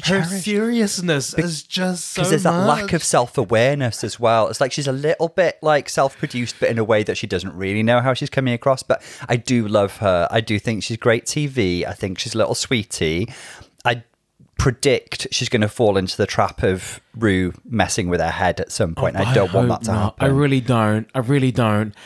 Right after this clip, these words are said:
Speaker 1: I mean, she was amazing last week.
Speaker 2: So good. I mean, she's a talent. She's a real talent.
Speaker 1: So, yeah.
Speaker 2: Yeah.
Speaker 1: K-, keep, keep going up. Keep going up. So last week, uh, all I can think of is that very somber exit from Mirage.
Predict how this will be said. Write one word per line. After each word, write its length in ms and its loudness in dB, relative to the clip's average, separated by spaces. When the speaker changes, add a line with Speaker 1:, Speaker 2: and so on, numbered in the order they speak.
Speaker 1:
I 80 2
mean, 260 2
she 280 -4
was 160 -2
amazing 800 -2
last 380 -6
week. 440 -6
Speaker 2:
So 180 2
good. 180 0
I 60 -2
mean, 100 2
she's 180 -4
a 60 -2
talent. 600 0
She's 180 -4
a 60 -4
real 260 4
talent. 540 -2
Speaker 1:
So, 300 0
yeah. 280 -2
Speaker 2:
Yeah. 160 0
Speaker 1:
K-, 180 -10
keep, 320 0
keep 120 -2
going 240 2
up. 140 0
Keep 160 -2
going 140 2
up. 160 0
So 120 -2
last 280 2
week, 240 -2
uh, 300 0
all 200 0
I 80 2
can 240 0
think 380 -2
of 260 -2
is 180 -2
that 180 -2
very 580 -2
somber 1000 2
exit 540 -6
from 200 -4
Mirage. 680 0